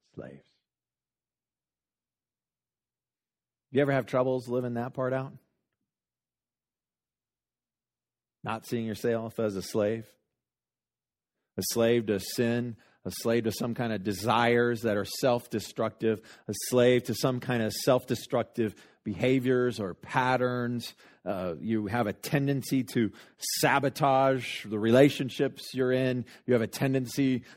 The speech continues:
to sabotage your finances. You have a tendency to self-destruct. I know I have this tendency. My wife would say it's probably more than a tendency.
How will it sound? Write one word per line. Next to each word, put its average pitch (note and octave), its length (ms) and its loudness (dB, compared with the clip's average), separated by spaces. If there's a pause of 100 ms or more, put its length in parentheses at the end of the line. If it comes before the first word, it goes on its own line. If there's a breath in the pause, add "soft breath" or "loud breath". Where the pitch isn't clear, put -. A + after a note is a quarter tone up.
(100)
to A#2+ 140 4
sabotage C3 880 2
your A#2+ 140 2
finances. A#2 880 0
You B2 100 6
have B2 80 6
a B2 100 4
tendency C#3 880 2 (260 loud breath)
to B2 300 0
self-destruct. B2+ 1300 0 (3500)
I C#3 60 -4
know A#2 140 -2
I C#3+ 160 0
have E2 220 -6
this E2+ 200 -12
tendency. E2 580 -12 (1120)
My E2 160 -10
wife C3+ 280 -6
would G#2+ 120 -6
say G2+ 180 -2
it's G2 180 -4
probably D3+ 480 -4
more G#2+ 260 -6
than G#2 160 -6
a G2+ 60 -6
tendency. F2 1040 -12